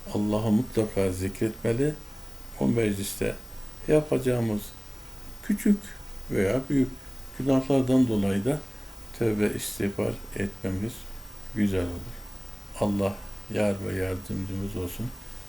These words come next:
bizi muhafaza eylesin. O muhafaza ederse işler kolaylaşır. Bu noktada da Cenab-ı Allah'a dehalet etmek lazım, yardımını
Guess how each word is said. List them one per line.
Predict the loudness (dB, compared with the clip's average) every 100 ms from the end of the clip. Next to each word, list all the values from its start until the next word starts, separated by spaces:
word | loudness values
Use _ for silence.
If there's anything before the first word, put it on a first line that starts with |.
| -8
bizi | -6 -4
muhafaza | -4 -2 -4 -4 -4 -2 -2
eylesin. | -2 -4 -8 -12 -14 -16 -16 -14 -14 -12 0
O | 4
muhafaza | 6 6 6 4 2 4 4
ederse | 4 4 6 6 6 6 4 -2 -14 -14 -14 -8
işler | -8 -4 -2 -2 0
kolaylaşır. | -2 -2 -2 -6 -8 -8 -10 -14 -16 -14 -14 -16 -16 -16 -16 -16 -14 -6 2
Bu | 6
noktada | 6 4 0 0 0
da | -2 -2 -8 -14 -14 -14 -10 -2
Cenab-ı | 0 2 2 2
Allah'a | 2 2 0 -2
dehalet | -2 0 2 4 4 4
etmek | 2 2 0 2
lazım, | 4 4 4 0 -6 -14 -14 -16 -14 -6
yardımını | 0 4 4 4 4 4 4 2